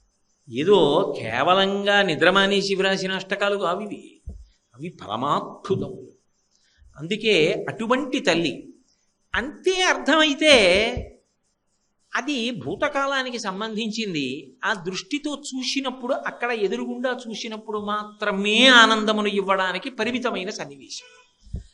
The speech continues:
ఓ శ్రీశైలంలో అమ్మవారు ఇలా ఉంటుంది, ఎదురుగుండా నిలబడినప్పుడు ఈ, ఈ అష్టకంలో ఈ పాదాన్ని ఒకసారి చదువుకుని సంతోషించడానికి బాగుంటుంది. కథ జ్ఞాపకానికి తెచ్చుకున్నప్పుడు ఆమె యొక్క ప్రేమని గుర్తు తెచ్చుకోవడానికి, ధర్మపక్షపాతాన్ని గుర్తు తెచ్చుకోవడానికి బాగుంటుంది.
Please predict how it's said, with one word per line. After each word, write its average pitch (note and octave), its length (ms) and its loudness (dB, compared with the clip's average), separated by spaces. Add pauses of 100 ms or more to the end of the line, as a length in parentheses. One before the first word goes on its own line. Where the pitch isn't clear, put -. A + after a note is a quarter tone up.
(400)
ఓ G#3 60 0
శ్రీశైలంలో F3 720 0
అమ్మవారు D#3 420 -2
ఇలా C#3+ 200 -2
ఉంటుంది, E3 300 -10
ఎదురుగుండా E3 380 -4
నిలబడినప్పుడు E3 600 -2
ఈ, C4 280 -8
ఈ G3+ 140 -4
అష్టకంలో G3+ 560 -2
ఈ A3+ 280 -4
పాదాన్ని F#3+ 600 0
ఒకసారి F#3 280 -2
చదువుకుని F3 460 -8
సంతోషించడానికి F#3 760 -10
బాగుంటుంది. F3 420 -8 (1000)
కథ F#3+ 300 4
జ్ఞాపకానికి A#3 580 0
తెచ్చుకున్నప్పుడు G#3 640 -2
ఆమె G3 280 0
యొక్క F#3 260 -4
ప్రేమని F#3+ 520 -2
గుర్తు F3 220 -8
తెచ్చుకోవడానికి, F#3 760 -4
ధర్మపక్షపాతాన్ని F#3+ 1040 -2
గుర్తు F#3 260 -14
తెచ్చుకోవడానికి F3+ 600 -4
బాగుంటుంది. - 840 -8